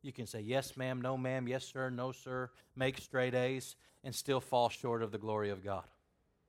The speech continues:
It has nothing to do with what you do, but it has everything to do with what Jesus did.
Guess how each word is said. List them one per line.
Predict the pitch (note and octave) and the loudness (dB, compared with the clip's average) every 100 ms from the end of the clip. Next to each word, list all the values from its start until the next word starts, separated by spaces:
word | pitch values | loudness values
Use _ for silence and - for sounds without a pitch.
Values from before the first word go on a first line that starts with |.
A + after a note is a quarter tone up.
| _ _ _ _ _ _ _ _ _ _ _ _ | _ _ _ _ _ _ _ _ _ _ _ _
It | D3 | 4
has | E3 C3+ | 4 6
nothing | D#3+ F#3+ G3+ | 6 6 4
to | E3+ D3+ | 0 -2
do | C#3 E3+ | 2 4
with | C#3+ A#2+ | 4 2
what | C3 B2+ | 2 2
you | C3+ D#3+ | 0 0
do, | A#2+ A#2+ | 0 0
but | A#2 | 0
it | A#2 | 2
has | B2+ A2+ | 0 -2
everything | C#3+ D3 D3 - B2+ | -4 -2 -2 -2 -4
to | A#2 | -4
do | A2+ | -2
with | A#2 G#2 | 0 -2
what | G#2+ F#2+ | -4 -6
Jesus | G#2+ G2 G2 - | -10 -10 -10 -12
did. | G2 F2+ | -14 -14